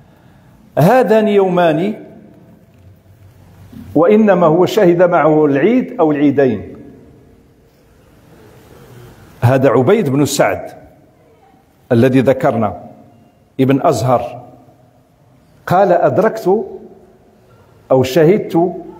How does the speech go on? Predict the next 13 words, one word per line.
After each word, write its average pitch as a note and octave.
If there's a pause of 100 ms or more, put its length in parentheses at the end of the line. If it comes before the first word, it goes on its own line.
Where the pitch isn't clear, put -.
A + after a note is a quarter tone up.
(500)
العيد D3
مع D#3
عمر E3+
بن D3
الخطاب"، D3
فقال: D#3+ (800)
"هذان F#3+
يومان"، D3+ (400)
وإنما A#3+
شهد F3+
معه F3+
عيدا G#3 (920)
واحدا B2